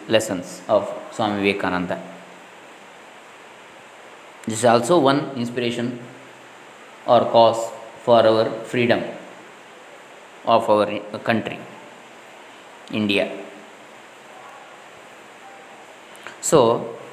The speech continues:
this ends the, uh, essay or, uh, the paper on Hinduism. This is second part.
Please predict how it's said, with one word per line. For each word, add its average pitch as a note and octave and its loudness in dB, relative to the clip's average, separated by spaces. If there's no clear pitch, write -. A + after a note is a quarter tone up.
this E3 4
ends D3 4
the, B2+ 0
uh, G#2+ 2
essay B2+ 0
or, A#2 4
uh, G#2+ 4
the A2+ 2
paper B2+ 4
on C#3+ 0
Hinduism. B2 0
This A#2+ -4
is A#2+ -2
second A2 2
part. A2+ 4